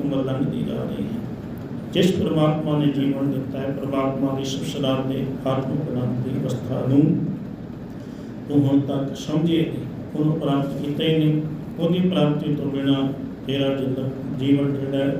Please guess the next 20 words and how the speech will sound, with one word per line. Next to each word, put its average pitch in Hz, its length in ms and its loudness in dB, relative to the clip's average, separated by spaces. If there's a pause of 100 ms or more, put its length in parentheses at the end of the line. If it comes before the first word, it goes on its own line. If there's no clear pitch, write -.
ਉਹ 139 300 0
ਰੱਬ 127 220 2
ਦੇ 131 60 -2
ਦਰ 127 300 0 (100)
ਤੇ 156 320 4 (520)
ਲੇਖੇ 147 460 4
ਵਿੱਚ - 180 -2
ਨਹੀਂ 143 180 -2
ਲੱਗਣਾ। 131 360 -4 (180)
ਸ਼ਰਨ 143 480 2
ਸਮਰੱਥ 139 720 0
ਅਗੋਚਰ 135 420 0
ਸੁਆਮੀ, 139 600 0
ਹੇ 143 40 4
ਸਭ - 280 2
ਤਾਂ, - 300 -4
ਸਭ 147 180 -2
ਤਾਕਤਾਂ 143 560 0
ਦੇ 131 280 0
ਮਾਲਕ, 123 260 2